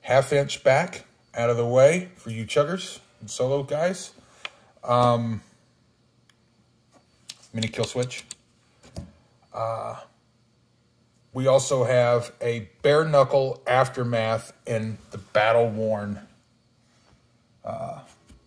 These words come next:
cover. I didn't order it that way, but fuck, the guys at Jackson were like, uh, "What cover do we put on it?" And they just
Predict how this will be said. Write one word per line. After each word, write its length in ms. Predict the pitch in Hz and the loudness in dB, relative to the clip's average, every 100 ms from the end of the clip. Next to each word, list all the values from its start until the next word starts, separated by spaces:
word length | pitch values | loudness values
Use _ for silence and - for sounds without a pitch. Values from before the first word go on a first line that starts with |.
| _ | _
cover. 380 | - 110 95 - _ _ - - - - - _ _ _ _ _ _ _ _ | -4 -2 -4 -20 _ _ -20 -18 -20 -20 -20 _ _ _ _ _ _ _ _
I 80 | 143 | 0
didn't 240 | 202 147 - | 2 0 4
order 300 | 135 135 98 | 4 6 0
it 140 | - | -6
that 260 | - - - | -12 -12 -14
way, 280 | - - _ _ _ _ _ _ _ _ _ - | -18 -18 _ _ _ _ _ _ _ _ _ -16
but 140 | - _ _ _ | -16 _ _ _
fuck, 360 | - - 113 - | -6 0 0 -2
the 60 | 110 | -4
guys 320 | 123 131 123 | 0 0 -2
at 120 | 117 | -8
Jackson 440 | 120 110 117 - | -2 -2 -2 -6
were 60 | 104 | -10
like, 220 | 104 113 _ _ _ _ _ _ _ _ - | -10 -14 _ _ _ _ _ _ _ _ -14
uh, 240 | - - - _ _ _ _ _ _ _ _ _ _ _ | -14 -14 -20 _ _ _ _ _ _ _ _ _ _ _
"What 160 | - 127 | -10 -6
cover 240 | 123 110 | -2 -2
do 100 | 107 | -4
we 100 | 104 | -6
put 240 | 101 113 113 | -8 -6 0
on 200 | 123 113 | 2 2
it?" 140 | 107 - | -2 -8
And 80 | |
they 100 | 113 | -8
just 320 | 104 107 - | -6 -10 -12